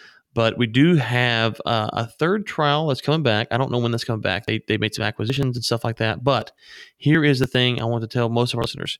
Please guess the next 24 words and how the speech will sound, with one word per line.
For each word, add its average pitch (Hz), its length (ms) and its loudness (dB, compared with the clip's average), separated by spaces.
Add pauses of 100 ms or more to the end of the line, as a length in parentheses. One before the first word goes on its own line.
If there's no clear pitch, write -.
(380)
If 123 200 0
you 151 280 0
are 110 480 2
a, 110 380 0
um, 101 640 -4 (720)
if 113 180 -4
you 143 160 2
are 120 260 0
into 120 240 -2
the 113 120 -6
courthouse 131 520 2
side, 104 280 0
the 104 80 0
land 117 260 0
side 127 80 0
of 113 60 0
the 110 60 -4
business, 107 480 -6 (680)
I'm 123 220 0
gonna 117 200 2
set 135 280 0
up 131 100 -2
a 113 120 2
link. 127 360 2